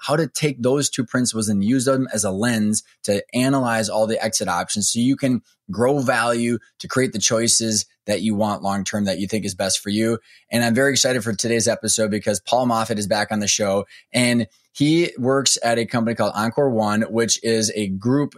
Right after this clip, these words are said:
inside of a family office, which he's gonna completely describe in a little, in a couple minutes. And I like this episode along with the last two because these are different flavors of ways that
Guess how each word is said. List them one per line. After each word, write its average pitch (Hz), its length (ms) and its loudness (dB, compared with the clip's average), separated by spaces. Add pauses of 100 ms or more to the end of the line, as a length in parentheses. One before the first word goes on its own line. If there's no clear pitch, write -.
(140)
inside 127 720 2
of 110 180 -2
a 110 100 0
family 120 500 0
office, 92 480 -2
which 107 140 -4
he's 123 160 2
gonna 113 200 0
completely 120 600 -2
describe 110 520 0
in 104 80 -4
a 98 40 -4
little, 101 220 -4 (120)
in 113 80 0
a 110 40 0
couple 104 240 -2
minutes. 175 360 2 (340)
And 135 260 2
I 143 180 2
like 143 300 2
this 127 220 0
episode 117 640 0
along 120 420 2
with 120 100 -2
the 110 100 -2
last 120 360 0
two 110 160 0
because 110 420 0 (380)
these 143 180 2
are 175 80 2
different 147 560 0
flavors 120 500 0
of 101 140 -2
ways 113 400 0
that 98 200 -2